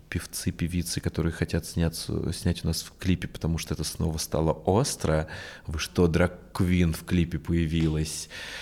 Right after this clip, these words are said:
Немножечко, э, квирвошинга добавить в... Ну, что, что-то вот, э, типа, как будто мы сняли т-, тоже вот этой змеей, с которой Бритни Спирс танцует, вот такой вот экзотической,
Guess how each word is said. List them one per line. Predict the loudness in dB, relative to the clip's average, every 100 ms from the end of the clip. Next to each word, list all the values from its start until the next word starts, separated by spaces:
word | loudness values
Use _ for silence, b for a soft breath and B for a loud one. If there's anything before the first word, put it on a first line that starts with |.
| B 4
Немножечко, | 6 8 6 4 -2 4 6 6 4
э, | 0 -2 -2
квирвошинга | 4 4 8 6 8 4 6 6
добавить | 6 8 8 8 4 0 -4 -2
в... | 2 4 4 2 -2 B B B B B B B B B B B B 0
Ну, | 6 6 6
что, | 2 0
что-то | 2 4 4
вот, | 4 4 4
э, | 6 8 6 0 -4
типа, | -2 -2
как | 0
будто | 0 4
мы | 4
сняли | 6 6 6
т-, | 4 0
тоже | 0 2 2
вот | 0
этой | 2 2
змеей, | 6 6 6 6
с | 4
которой | 2 0 0
Бритни | 0 0 -2
Спирс | -2 -2 0
танцует, | 0 -2 0 0 0
вот | -6 -4
такой | -4 0 0
вот | 0 -2
экзотической, | -2 -4 -8 -6 -4 -2 0 0